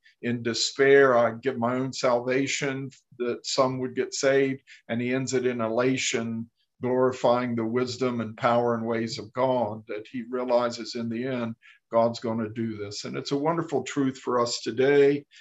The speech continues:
Uh, I think, uh, you've really helped, uh, people understand it in a lot deeper way. And, uh, uh, for me, this whole message, and especially the warning to the Gentile churches, you,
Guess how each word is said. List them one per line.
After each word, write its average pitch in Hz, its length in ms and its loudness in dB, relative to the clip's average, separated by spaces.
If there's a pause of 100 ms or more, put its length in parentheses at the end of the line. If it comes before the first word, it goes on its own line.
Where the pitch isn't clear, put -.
(280)
Uh, 113 240 -4
I 113 140 -6
think, 120 360 -6
uh, 120 180 0
you've 117 240 -2
really 120 320 0
helped, 127 440 -2
uh, 117 300 0
people 120 400 -4
understand 123 800 -2
it 117 120 -2
in 117 120 -2
a 117 80 -4
lot 117 360 -2
deeper 135 380 0
way. 127 500 -2 (540)
And, 117 560 -2 (140)
uh, - 120 -8 (140)
uh, 120 340 -6
for 123 240 -4
me, 143 600 4 (240)
this 120 560 -4
whole 131 220 4
message, 123 640 -2
and 117 380 -2
especially 127 420 -2
the 117 120 0
warning 120 500 -2
to 131 100 -6
the 113 120 -4
Gentile 120 520 -2
churches, 117 540 -4
you, 117 140 -6